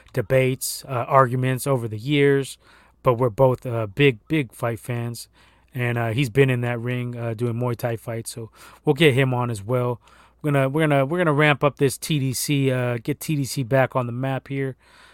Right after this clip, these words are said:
get T D C popping off. I think it's important to get the Deadly Combination back on the air, uh, in some, in some, uh, iteration, as I said, either segment, uh, weekly on the Gold Dirty Bastards,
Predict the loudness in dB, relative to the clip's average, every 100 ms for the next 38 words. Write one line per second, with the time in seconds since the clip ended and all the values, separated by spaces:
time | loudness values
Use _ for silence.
0 | _ -4 -2 0 0 0 -4 2 4 4
1 | 0 -4 -2 -4 -6 -6 -6 -4 -6 -6
2 | -4 -2 -2 -2 -4 -6 -12 -18 -6 2
3 | 4 4 2 0 0 -2 -4 -4 -6 -4
4 | -2 -2 -4 -6 -6 -6 -2 -2 -4 _
5 | _ _ _ _ -4 -4 -2 -2 -2 2
6 | 2 4 0 -4 -6 0 2 2 0 -2
7 | -4 -4 -2 0 2 0 0 -4 -4 -2
8 | -2 -2 0 -2 -2 _ -20 -20 _ -2
9 | 2 2 4 4 4 2 -2 0 0 0
10 | 0 -2 0 2 4 4 2 -2 2 2
11 | 4 2 4 2 2 0 -4